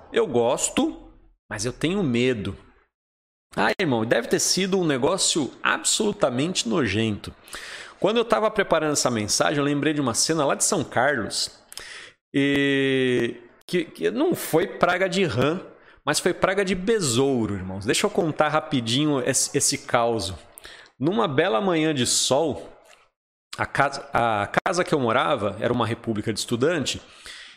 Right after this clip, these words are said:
e a gente tinha um gramado de mais ou menos trezentos metros quadrados. Assim, era uma área grande, de dez por trinta, que era um gramado, era uma área aberta.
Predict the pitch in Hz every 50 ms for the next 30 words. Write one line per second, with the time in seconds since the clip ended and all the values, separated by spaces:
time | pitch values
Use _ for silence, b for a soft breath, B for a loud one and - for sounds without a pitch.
0 | B _ - 156 170 180 175 180 - 208 - - - - - 190 190 196 190 175
1 | 156 139 117 98 104 110 139 165 175 156 131 101 107 107 104 92 95 95 110 147
2 | 185 196 208 247 214 202 196 185 202 202 196 - - 170 160 - 180 196 190 -
3 | 190 180 175 - - - 170 131 101 101 110 113 110 104 92 92 92 92 - -
4 | 117 117 127 143 156 147 135 139 147 156 160 156 139 113 - - 98 92 90 117
5 | 147 196 262 285 180 110 98 90 B B B B B B B B _ 110 101 104
6 | 120 117 110 113 131 147 202 190 - - - 135 113 - - 107 127 151 180 196
7 | 190 202 185 165 135 - - 180 185 180 160 139 113 98 92 98 117 147 170 175
8 | - - 127 120 117 120 120 120 123 117 110 101 87 87 104 123 143 156 156 -
9 | - 131